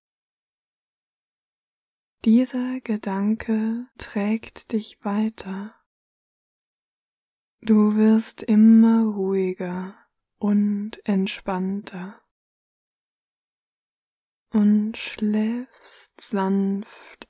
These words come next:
ein und wenn du irgendwann am nächsten Morgen wieder aufwachst,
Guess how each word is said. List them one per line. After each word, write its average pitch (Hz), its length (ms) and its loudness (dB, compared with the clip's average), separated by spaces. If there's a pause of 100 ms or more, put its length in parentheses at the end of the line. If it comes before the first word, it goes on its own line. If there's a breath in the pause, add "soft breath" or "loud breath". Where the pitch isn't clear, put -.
ein 185 680 -12 (3500)
und 208 560 -2 (2000)
wenn 214 460 6
du 214 300 -2 (120)
irgendwann 220 1120 -2
am 196 380 0
nächsten 202 580 -2
Morgen 214 600 -2
wieder 185 480 -6
aufwachst, - 1120 -12